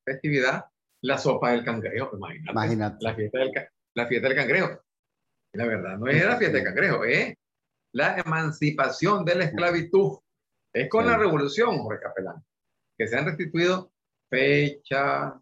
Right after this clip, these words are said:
Speaker 2: Claro.
Speaker 1: efeméride, y la verdad ha salido a flote. Con la revolución nada más.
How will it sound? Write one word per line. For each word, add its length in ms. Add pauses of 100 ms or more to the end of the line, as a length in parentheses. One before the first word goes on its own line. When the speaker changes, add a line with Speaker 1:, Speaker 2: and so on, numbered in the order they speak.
(160)
Speaker 2:
Claro. 500
Speaker 1:
efeméride, 1080 (1000)
y 420 (280)
la 180
verdad 520 (180)
ha 80
salido 320
a 40
flote. 280 (720)
Con 180
la 140
revolución 520
nada 220
más. 220